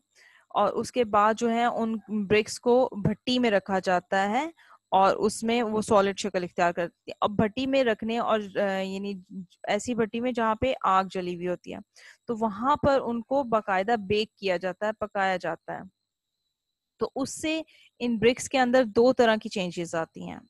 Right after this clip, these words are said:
नंबर वन, the color of the bricks change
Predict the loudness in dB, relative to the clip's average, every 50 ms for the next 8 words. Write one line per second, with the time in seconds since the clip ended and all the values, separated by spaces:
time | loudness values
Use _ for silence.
0 | _ -6 -4 -2 0 4 4 4 4 4 2 2 2 -2 -8 _ _ _ _ _
1 | _ _ -4 -4 0 2 2 4 4 4 4 4 4 2 0 0 0 -4 -6 -2
2 | 0 0 0 0 -4 -10 -10 -6 -4 -4 -2 -2 -4 -4 -6 -8